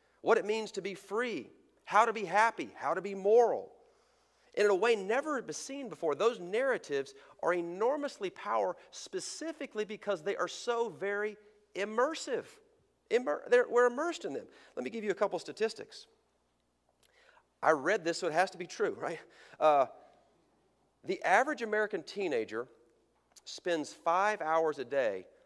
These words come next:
on social media. Think about the narratives. Five hours a day. Here's another one. Since two thousand nine, among teenagers, there's been persistent feelings of sadness and hopelessness, mental health crisis.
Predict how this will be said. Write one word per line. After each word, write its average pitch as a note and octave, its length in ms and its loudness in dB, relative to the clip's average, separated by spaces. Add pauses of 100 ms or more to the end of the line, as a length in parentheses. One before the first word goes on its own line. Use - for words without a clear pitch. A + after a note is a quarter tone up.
(160)
on B2 100 -2
social B2+ 320 -6
media. G#2 300 -8 (920)
Think F#3 120 2
about D#3+ 140 -2
the C3 60 -6
narratives. G#2+ 460 -4 (140)
Five G3+ 440 2 (120)
hours D#3 380 -2
a C3+ 40 -10
day. B2 220 0 (200)
Here's E3+ 140 -2
another E3+ 260 0
one. G2 140 -6 (840)
Since F3 220 -4
two A3 180 -8
thousand F3+ 400 2
nine, D3+ 380 2 (1800)
among D3+ 260 0
teenagers, D3 520 -2
there's C3 220 -4
been C#3+ 140 -2
persistent G#3 600 -6
feelings D#3+ 360 -4
of A2 100 -10
sadness E3+ 640 -2 (600)
and A#2+ 100 -10
hopelessness, C#3 720 -4 (200)
mental C#3 280 -4
health B2 340 -2
crisis. G#2 500 -6